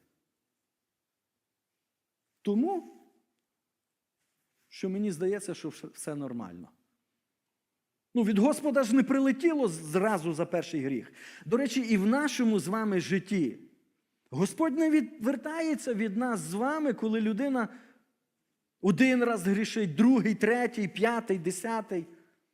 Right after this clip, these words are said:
Не зразу ж і п-, покарання прилітає, правда? Ну, так воно є. І ми в-, переконуємо себе:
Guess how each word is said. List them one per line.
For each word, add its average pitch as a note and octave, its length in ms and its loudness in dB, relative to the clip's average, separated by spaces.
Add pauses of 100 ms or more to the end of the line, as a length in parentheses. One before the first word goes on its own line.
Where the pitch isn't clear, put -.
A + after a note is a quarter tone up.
(920)
Не A3+ 200 6
зразу C4 460 2
ж A3 120 -2
і A3+ 40 2
п-, - 140 -8
покарання B3 720 0
прилітає, G#3+ 800 -2
правда? E3+ 440 -2 (1120)
Ну, D#3+ 120 0
так A#3+ 260 -2
воно A3+ 240 0
є. D#3 200 0
І G3+ 140 4
ми C4 140 4
в-, A3 100 -4
переконуємо E4 960 0
себе: D4+ 560 -6